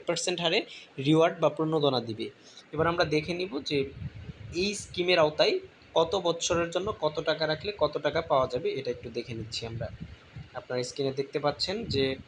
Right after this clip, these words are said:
যদি, আহ, মাসিক দুই হাজার টাকা করে প্রবাসী স্কিমে দশ বছরের জন্য করা হয়, সেক্ষেত্রে দশ বছর পর থেকে পাবে তিন হাজার ষাট টাকা করে প্রতি মাসে। পাঁচ, পাঁচ হাজার টাকা করে যদি দশ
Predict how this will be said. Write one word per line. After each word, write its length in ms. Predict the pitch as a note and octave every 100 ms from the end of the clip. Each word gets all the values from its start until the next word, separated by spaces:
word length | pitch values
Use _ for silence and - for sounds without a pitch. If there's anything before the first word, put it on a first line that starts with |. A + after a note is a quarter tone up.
| - - - - - - - - - - - - - - - - - - - - - - - D#3
যদি, 360 | C#3+ G3+ D3+ E3 - - - - - - - -
আহ, 240 | - C3 C3
মাসিক 480 | C#3+ D#3 F3 G#3 E3
দুই 140 | D3+
হাজার 280 | E3+ E3+ F3+ F3+
টাকা 220 | E3 E3+
করে 240 | E3+ F3+ F3+
প্রবাসী 460 | D#3+ C#3+ D3+ -
স্কিমে 340 | D3+ - D#3+ E3+
দশ 240 | D3 C3+ C3+
বছরের 420 | C#3+ - E3 E3
জন্য 240 | D#3+ D#3+
করা 240 | E3 D#3 D#3+
হয়, 180 | F3+ A3+
সেক্ষেত্রে 640 | D#3 C#3+ C#3+ - E3+ B3 - - -
দশ 220 | C#3+ C#3+
বছর 340 | C#3 D3 - E3+
পর 220 | D#3+ C#3
থেকে 280 | C#3+ D3 D#3
পাবে 260 | D#3 D3+ F#3
তিন 220 | D3+ D3
হাজার 260 | D3 C3+
ষাট 300 | E3+ B2+ B2
টাকা 180 | A#2+ A2+
করে 180 | A2 A2+ A2+
প্রতি 200 | B2+ A#2+
মাসে। 260 | A2 - -
পাঁচ, 160 | - D3+ - - - - -
পাঁচ 140 | - D#3
হাজার 240 | E3 F3 F3
টাকা 220 | F3+ F3
করে 280 | F3 F3+ G3+
যদি 240 | E3 D#3+
দশ 220 | D3+ C#3